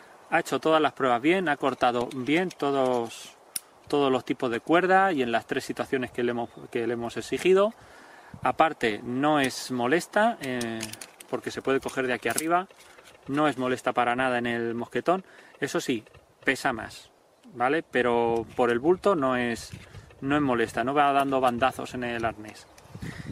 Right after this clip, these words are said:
Y luego, aparte, pasa en todos los mosquetones perfectamente. Lo único, eh, al tener la hoja más, más larga,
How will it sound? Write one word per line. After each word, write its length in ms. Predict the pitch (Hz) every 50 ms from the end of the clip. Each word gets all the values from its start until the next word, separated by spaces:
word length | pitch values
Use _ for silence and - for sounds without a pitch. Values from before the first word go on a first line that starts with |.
| - - - - - -
Y 80 | 139
luego, 340 | 127 135 147 147 160 160 160
aparte, 480 | 147 135 127 156 156 170 - - 190 175
pasa 280 | - - - - 156
en 100 | 143 123
todos 200 | - 131 127 127
los 160 | 127 127 123 123
mosquetones 800 | 123 - - 123 110 - 139 143 156 165 165 - - - - - - -
perfectamente. 760 | 127 113 - - 127 120 - 120 117 107 107 104 - - 98 - - - - - - - - - -
Lo 140 | 131 131 147
único, 500 | 160 175 180 - 196 202 208 226 - - - - _ -
eh, 560 | 135 123 120 120 117 117 113 113 110 117 -
al 160 | - 120 117
tener 240 | - 123 120 135 135
la 140 | 139 135 143
hoja 180 | 143 - 175 160
más, 540 | 139 120 117 113 - - - - - - -
más 380 | 135 120 117 117 113 113 110 131
larga, 400 | 135 147 156 165 165 185 196